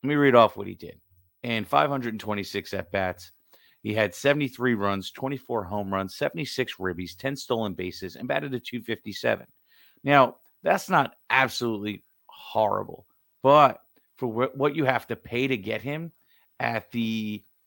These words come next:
eighth short, uh, eighth second, second baseman, that is where I have a problem. You know,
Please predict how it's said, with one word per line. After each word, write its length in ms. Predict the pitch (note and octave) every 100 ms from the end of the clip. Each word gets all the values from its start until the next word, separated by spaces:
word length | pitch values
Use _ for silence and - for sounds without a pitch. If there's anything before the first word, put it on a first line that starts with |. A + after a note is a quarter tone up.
| _ _ _ _ _ _ _ -
eighth 320 | C3 C#3+ -
short, 380 | - - A#2+ A#2+
uh, 140 | C#3+ A#2+
eighth 200 | - C#3+
second, 400 | - B2 C#3+ C3+ -
second 340 | - C3+ C3
baseman, 500 | A2+ G#2+ - D3+ E3 _ _ _ _ _ _ _ _
that 360 | A2 A2+ D3 B2
is 140 | C3+
where 220 | A2 A#2
I 100 | A2
have 180 | G2+ G#2
a 60 | F2+
problem. 440 | - A#2+ G#2+ - - _ _ _ _ _
You 140 | - A#2+
know, 260 | A#2 A2